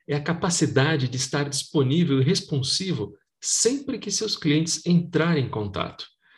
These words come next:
É, seja o problema grande ou pequeno, mostre a seus clientes que você sempre os prioriza respondendo rapidamente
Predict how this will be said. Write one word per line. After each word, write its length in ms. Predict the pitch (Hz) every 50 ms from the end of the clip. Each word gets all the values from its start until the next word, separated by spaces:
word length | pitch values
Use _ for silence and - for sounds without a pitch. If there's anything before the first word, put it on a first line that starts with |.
| _ _ _ _ _ _ _ _
É, 200 | 214 220 220 208
seja 640 | - - - 302 339 311 262 254 180 147 - - - -
o 380 | 151 151 147 143 143 139 139
problema 440 | - - 147 127 135 135 135 135 127
grande 640 | 113 110 123 127 131 123 117 113 104 104 98 - - - _ _ _ _
ou 160 | 123 123 -
pequeno, 520 | - - - - 147 135 113 98 95 95 - _ - _ _ _ _ _
mostre 720 | 135 143 156 170 196 233 247 220 - - - - 147 135 131
a 60 | 123
seus 240 | - - 123 113 -
clientes 400 | - - 120 135 147 139 143 -
que 120 | - 147
você 280 | 131 135 131 - - 143
sempre 540 | 135 - - - - 185 196 180 - 175 170
os 140 | 170 -
prioriza 880 | - - - 202 202 202 180 147 127 135 156 170 165 147 127 117 120 110
respondendo 760 | 110 143 147 - - - 156 151 151 160 170 180 175 165 139
rapidamente 1040 | 107 98 - - 170 214 220 - 208 175 151 120 104 85 87 - - - - -